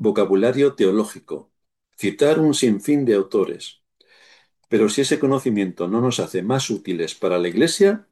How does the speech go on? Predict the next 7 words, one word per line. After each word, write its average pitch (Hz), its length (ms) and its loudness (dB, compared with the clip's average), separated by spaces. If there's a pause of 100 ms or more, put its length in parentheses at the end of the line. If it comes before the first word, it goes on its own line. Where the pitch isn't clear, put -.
(480)
entonces 117 520 0
no 127 80 -4
estamos 131 380 -6
en 101 80 -4
el 87 100 -2
buen 90 180 -2
camino. 71 400 -12